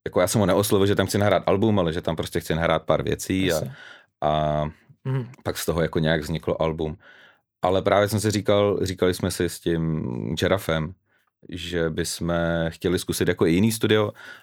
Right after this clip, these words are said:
Speaker 1: a tehdy jako takový v takovém tom povědomí osmnáctiletýho kluka tenkrát jako taky jel ten Blackwood jako daleko jinak než teď. Já mám pocit, že
Speaker 2: Jo.
Speaker 1: te-,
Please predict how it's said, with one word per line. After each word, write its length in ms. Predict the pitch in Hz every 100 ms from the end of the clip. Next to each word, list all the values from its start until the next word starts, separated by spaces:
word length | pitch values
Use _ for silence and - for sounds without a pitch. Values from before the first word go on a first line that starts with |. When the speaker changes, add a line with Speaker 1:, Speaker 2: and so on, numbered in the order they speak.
| -
Speaker 1:
a 40 |
tehdy 220 | - 101 98
jako 220 | 92 98
takový 440 | 90 98 95 90
v 160 | 98 - _ _ _
takovém 240 | - - 82
tom 200 | 90 85 _ _ _ _ _ _
povědomí 720 | 98 90 95 92 95 92 87 87
osmnáctiletýho 760 | - - 92 85 - 87 - 87
kluka 260 | 87 85
tenkrát 360 | 82 85 90 87
jako 180 | 82 82
taky 220 | 85 92
jel 120 | 85
ten 160 | 85 87
Blackwood 380 | 85 80 87 82
jako 280 | 80 92 - - - - - _ _ _ _ _ _ _
daleko 380 | 120 117 117 135
jinak 280 | 123 127 123
než 200 | 127 -
teď. 280 | - 107 107
Já 80 |
mám 140 | 101 98
pocit, 280 | 92 104 90
že 80 |
Speaker 2:
Jo. 60 | 98 -
Speaker 1:
te-, 120 | 92